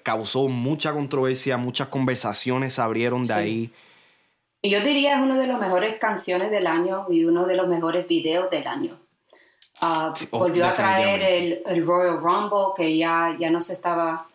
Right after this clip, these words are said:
Speaker 2: haciendo.
Speaker 1: Ujú.
Speaker 2: Y también inspiró una, una versión dominicana.
Speaker 1: Sí.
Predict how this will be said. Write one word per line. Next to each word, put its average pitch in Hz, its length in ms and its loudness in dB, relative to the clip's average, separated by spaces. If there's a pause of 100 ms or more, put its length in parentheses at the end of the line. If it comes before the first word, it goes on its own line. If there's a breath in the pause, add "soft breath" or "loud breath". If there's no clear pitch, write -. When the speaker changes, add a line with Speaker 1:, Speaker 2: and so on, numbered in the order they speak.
(220 soft breath)
Speaker 2:
haciendo. 196 680 -2
Speaker 1:
Ujú. 139 300 0 (440 soft breath)
Speaker 2:
Y 180 260 0
también 170 360 0
inspiró 196 540 0
una, 196 440 -2
una 190 240 0
versión 196 600 -2
dominicana. 180 1000 0
Speaker 1:
Sí. 202 200 -4